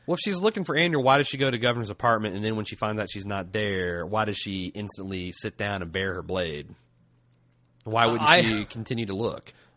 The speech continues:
Speaker 2: I assumed,
Speaker 1: I
Speaker 2: well,
Speaker 1: felt like
Speaker 2: I'm
Speaker 1: she
Speaker 2: here,
Speaker 1: arrived
Speaker 2: why
Speaker 1: at her,
Speaker 2: not?
Speaker 1: I felt like she arrived at her destination
Speaker 2: Okay.
Speaker 1: and was now loitering for, waiting for the governor to come around.
Speaker 2: That might be true. You might be right. Uh, we move on to the prison,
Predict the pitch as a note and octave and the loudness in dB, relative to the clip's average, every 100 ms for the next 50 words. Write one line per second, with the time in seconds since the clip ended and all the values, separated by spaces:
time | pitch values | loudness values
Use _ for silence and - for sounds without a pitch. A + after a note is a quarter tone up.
0 | _ _ C3 C#3 B2 D3 C#3+ C#3 B2 - | _ _ 2 2 2 2 2 0 -8 -16
1 | - F#3 F3 D#3+ D#3+ E3+ E3 D3+ - D#3+ | -4 4 8 8 10 10 10 8 12 12
2 | D#3 D3 D3+ D3 C3 A2+ - C#3 F#3+ F#3 | 12 10 10 10 8 2 2 4 6 6
3 | E3+ D#3+ C3 C3+ D3 D3 C3 C3 B2+ B2+ | 6 4 6 6 6 2 4 2 2 0
4 | B2 A#2 - G#2 F#2+ F#2+ G2 G2+ G2 G#2+ | 2 2 2 0 0 0 0 -2 -2 -2
5 | G#2+ G#2 G#2 G#2+ G2+ F2+ E2+ D#2+ E2 - | 2 2 2 2 0 -4 -6 -8 -12 -16
6 | - G2 F#2 F2 E2 - G2 G2 F#2 F2 | -12 -6 -4 -4 -6 -6 -8 -8 -10 -10
7 | F2 F2+ E2 D#2 E2 E2 C#2+ B2 C3 C3+ | -8 -8 -8 -12 -12 -12 -12 -8 -2 0
8 | C3+ B2+ B2 A2 G2+ - A#2 G#2+ A2 G#2 | 0 -4 -6 -8 -10 -12 -12 -8 -6 -6
9 | - _ _ _ _ _ _ _ _ _ | -8 _ _ _ _ _ _ _ _ _
10 | _ _ _ _ C3+ B2+ B2+ B2+ B2 C#3 | _ _ _ _ -2 0 2 2 2 4
11 | F#3 E3+ E3+ E3+ D#3 - D#3 D3+ D3+ C#3+ | 4 6 6 6 2 0 2 4 2 0
12 | - - B2 D#3+ D3+ A#2+ B2+ | -4 -14 -4 0 0 -2 -8